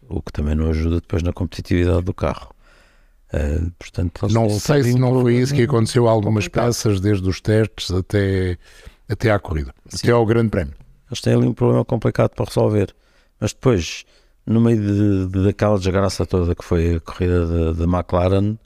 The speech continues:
Speaker 1: eh, às tantas vemos, eh, uma série de voltas seguidas do Norris, já dobrado, com várias voltas de atraso, a andar atrás do,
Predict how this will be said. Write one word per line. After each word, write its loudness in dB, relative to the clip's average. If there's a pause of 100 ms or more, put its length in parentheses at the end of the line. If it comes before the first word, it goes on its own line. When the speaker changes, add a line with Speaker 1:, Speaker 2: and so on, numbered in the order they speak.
(440)
Speaker 1:
eh, 2
às -2
tantas 0
vemos, 0
eh, -10 (560)
uma 2
série 2
de -2
voltas 0
seguidas -2
do 2
Norris, 0 (320)
já -2
dobrado, -2
com -6
várias -2
voltas -2
de -2
atraso, -2 (480)
a 0
andar 0
atrás 0
do, 0